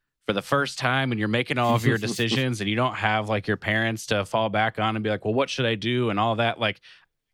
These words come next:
Speaker 1: I did not necessarily thrive in every way. We'll put it that way, you know?
Speaker 2: Yeah.
Speaker 1: And so to have my undergrad teacher, Michael Anderson,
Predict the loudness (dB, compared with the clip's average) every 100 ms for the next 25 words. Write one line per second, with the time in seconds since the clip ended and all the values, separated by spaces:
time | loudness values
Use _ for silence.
0 | 0 0 2 0 2 2 0 -2 -2 -4
1 | -2 0 2 0 -2 -6 _ _ _ _
2 | -20 -18 -2 2 4 2 0 -2 -4 -2
3 | -2 0 0 0 0 -2 -4 -6 -4 -4
4 | -2 -2 -4 -6 -10 -12 -4 -2 -2 -4
5 | -8 -4 -2 -2 -2 -2 0 0 2 2
6 | 0 0 2 2 2 0 -4 -12 -20 -20
7 | -20 -4 0 2 2 0 2 0 0 -2
8 | 0 0 0 0 0 0 -2 -2 0 -2